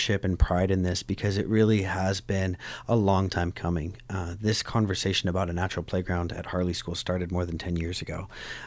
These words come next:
uh, and to see it actually come to fruition,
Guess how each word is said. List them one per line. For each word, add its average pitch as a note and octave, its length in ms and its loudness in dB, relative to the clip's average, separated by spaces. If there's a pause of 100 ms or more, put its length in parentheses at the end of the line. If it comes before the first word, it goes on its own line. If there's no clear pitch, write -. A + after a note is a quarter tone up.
(120)
uh, F2+ 260 2
and F#2+ 140 0
to G2 100 0
see - 260 2
it G#2 100 2
actually - 340 0
come - 200 -2
to F#2+ 80 0
fruition, G2+ 600 4